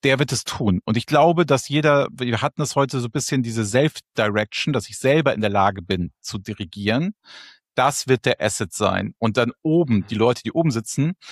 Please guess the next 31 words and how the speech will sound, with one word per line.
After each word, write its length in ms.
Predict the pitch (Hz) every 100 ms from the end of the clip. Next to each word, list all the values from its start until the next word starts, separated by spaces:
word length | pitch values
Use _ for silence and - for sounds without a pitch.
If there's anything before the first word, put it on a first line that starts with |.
| -
werden 300 | - 127 127
jetzt 240 | 127 - -
nicht 280 | 151 - 139
mehr 140 | 123
selber, 380 | 98 135 156 113
glaube 320 | 110 101 92
ich, 60 | -
für 60 |
die 60 | 104
Technologie 520 | - 110 117 107 104
sorgen, 320 | 104 117 120
sondern 280 | 113 113 110
nur 140 | 113 151
noch 160 | 143
Leute 380 | 123 131 139 120
hören, 220 | 127 117
die 180 | 131 139
mit 180 | 139 -
der 120 | 123
Technologie 680 | - 127 127 113 107 117 107
kommen. 460 | - 123 110 151 190 - - - -
Und 300 | 127 123 -
ich 160 | 123
glaube, 320 | - 131 120 123 -
da 300 | 143 160 143
haben 160 | 160
wir 80 | 135
gerade 460 | - 131 127 123 117
den 160 | 117
Shift, 500 | - - 139 - - _ _ _ _
dass 320 | 107 98 -